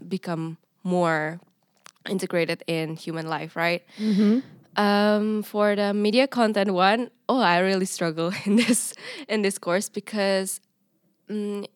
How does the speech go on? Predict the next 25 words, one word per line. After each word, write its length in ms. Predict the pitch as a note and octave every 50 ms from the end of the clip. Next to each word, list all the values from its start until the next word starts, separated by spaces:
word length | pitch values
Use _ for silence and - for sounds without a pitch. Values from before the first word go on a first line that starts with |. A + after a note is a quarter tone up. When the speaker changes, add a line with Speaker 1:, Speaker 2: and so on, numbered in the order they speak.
| _ _ _
Speaker 1:
it, 180 | - A#3 A3 - _ _ _ _ _ _ _ _ _ _ _ - - _ _ _ _ _ _ _ _ _ _ _ _ -
it 120 | A3 G#3+ -
speaks 460 | - - _ _ C#4+ C#4+ - - - -
a 60 | -
lot 340 | A#3 A3 G3+ F#3 F#3 F#3 G3
about 640 | G3 - - F#3 F3 E3+ E3 D#3+ D#3+ D#3 D3+ - - - _ _ _ _ _ _ _ _ _
perspective. 1040 | - G#3 F#3+ - - _ - D3 D3 _ - D#3 - F3 - - F3+ - - - _ _ _ _ G#3
Speaker 2:
Yes. 640 | G3+ F#3+ F#3 F3 - F#3 A3 C4 F4+ F4 - - - -
Speaker 1:
And 260 | G3 G3 F#3+ G3+ G3
from 240 | - A3 G#3 G#3 G3+
people 220 | - C4+ C4 D4+
like 140 | C4+ B3+ A#3
me 340 | G#3 F#3+ F3+ G3 C4 D4 - - - - -
who 120 | G#3+ F#3
come 320 | - - F#3+ F3 E3 E3
from 460 | E3 - - D#3+ D3+ D3+ D3 D3 D#3 - _ - - _ _ _ _ _ _ _ _ _ -
an 120 | - F3 E3+
accounting 520 | E3 - - E3+ E3+ E3+ E3 - C#3 D#3+
study 300 | E3 - D3+ C#3 C#3 C3
or 220 | - D#3 D3 D3+ - _ _ _
a 60 | - F3+
scientific 560 | - - D#3 D3 D#3 D3+ - D#3 - - -
study, 540 | - - E3+ F3+ F3 F3 D#3 D3+ D#3 E3+ - _ _ _
which 160 | - E3 E3
is 260 | - E3+ F3 - -